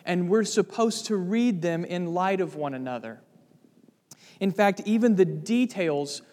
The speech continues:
clue us into that. Notice, how old is Jairus' daughter? She's twelve years old.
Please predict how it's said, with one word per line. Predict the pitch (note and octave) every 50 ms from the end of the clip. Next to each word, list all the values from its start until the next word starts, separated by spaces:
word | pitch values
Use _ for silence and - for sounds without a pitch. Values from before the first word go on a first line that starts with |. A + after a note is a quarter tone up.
| _ _ _
clue | - - A3+ A3 G#3 G3
us | F#3+ F#3 F#3+ -
into | - F#3+ F#3+ G3 F3+ - E3
that. | D#3 D3 C#3 - E3
Notice, | E3+ F#3+ G3+ G3 F#3+ E3+ F#3+ - - - - - _
how | - A3 A3+ A3+ G#3+ A3 -
old | G3 G#3 G3+ F#3 E3+ E3 D#3+ E3 -
is | E3 E3 D#3+ D3+ -
Jairus' | - F3+ F3 F3+ F3+ F3+ E3+ - F3+ D#3+ D#3 D3
daughter? | - E3+ E3 D#3+ D3+ C3+ B2+ A#2 A#2 - _ _ - _ _ _ _ _ _ _ _ _ _ _ _ _ _
She's | - - D3 -
twelve | - - F3+ E3 E3 D#3+
years | D#3+ D#3 D3+ C#3+
old. | C#3+ C3+ B2+ A#2 A2 -